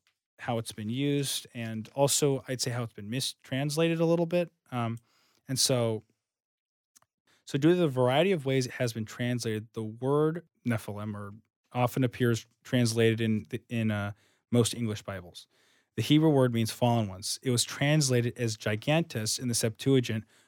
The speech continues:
which is the Greek word where we get our English word giant.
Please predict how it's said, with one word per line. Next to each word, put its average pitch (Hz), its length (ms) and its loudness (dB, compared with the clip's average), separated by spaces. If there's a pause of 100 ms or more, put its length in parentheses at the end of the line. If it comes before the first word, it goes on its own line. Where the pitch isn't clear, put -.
(140)
which 123 180 0
is 117 140 0
the 120 80 -2
Greek 123 420 -2
word 113 400 -2 (320)
where 120 140 4
we 120 120 2
get 113 140 0
our 113 160 -2
English 120 320 0
word 113 220 -6
giant. 135 340 -2